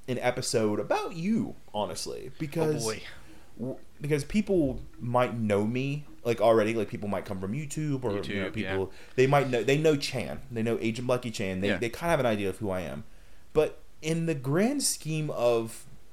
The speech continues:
Speaker 1: this, people might not know you that well. So I wanted to do a Michael's Gaming Life episode.
Speaker 2: I
Speaker 1: And
Speaker 2: dig it.
Speaker 1: And I wanted to get your,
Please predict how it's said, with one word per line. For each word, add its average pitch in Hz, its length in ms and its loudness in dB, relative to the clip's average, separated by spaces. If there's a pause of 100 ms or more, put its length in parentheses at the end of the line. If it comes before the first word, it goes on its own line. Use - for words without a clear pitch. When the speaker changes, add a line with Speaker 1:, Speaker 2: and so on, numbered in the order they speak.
(120)
Speaker 1:
this, 120 480 -2 (160)
people 339 320 2
might 147 560 -2
not 143 280 0
know 120 300 0
you 101 220 0
that 78 260 0
well. 69 380 -4 (460)
So 165 140 2
I 175 40 6
wanted 214 200 6
to 208 80 0
do 139 320 2
a 107 480 2 (300)
Michael's 156 540 -2
Gaming 147 460 -2
Life 151 500 -6 (140)
episode. - 580 -6 (680)
Speaker 2:
I - 40 -4
Speaker 1:
And 107 100 0
Speaker 2:
dig 113 160 0
it. 147 180 -2
Speaker 1:
And 117 140 0
I 117 40 4
wanted 131 240 4
to 135 60 0
get 123 220 0
your, 117 540 4